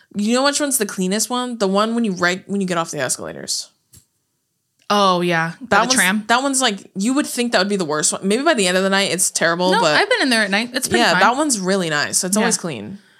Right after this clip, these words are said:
Speaker 2: You,
Speaker 1: Yeah.
Speaker 2: before you get on the tram, you go
Speaker 1: I like how
Speaker 2: pee.
Speaker 1: we were supposed to be talking about food, but now we're talking about the best restrooms.
Speaker 2: Okay.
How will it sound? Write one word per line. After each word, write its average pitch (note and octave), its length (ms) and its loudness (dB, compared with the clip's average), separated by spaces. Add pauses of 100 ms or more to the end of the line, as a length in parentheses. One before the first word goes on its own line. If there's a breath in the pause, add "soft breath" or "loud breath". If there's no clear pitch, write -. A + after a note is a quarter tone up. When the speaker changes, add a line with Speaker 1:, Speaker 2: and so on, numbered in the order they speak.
(140 soft breath)
Speaker 2:
You, F3+ 80 -4
Speaker 1:
Yeah. C3+ 160 0
Speaker 2:
before G3+ 400 -2
you A#3 100 0
get G#3+ 120 0
on G#3 120 2
the G#3+ 80 -4
tram, G3+ 260 -2
you G3 80 -2
go G3 80 2
Speaker 1:
I A3+ 40 6
like C4 160 4
how E4 80 2
Speaker 2:
pee. E4 80 2
Speaker 1:
we D4 60 2
were C4 40 4
supposed A#3+ 220 0
to A#3+ 60 -6
be A#3+ 40 -2
talking A3 220 0
about E3+ 160 0
food, F3+ 280 -2
but D3 100 -6
now D#3+ 100 0
we're F3+ 60 0
talking F#3+ 120 -4
about E3 160 -6
the E3 80 -6
best D#3+ 320 -2
restrooms. B2+ 720 -6
Speaker 2:
Okay. F3+ 380 -6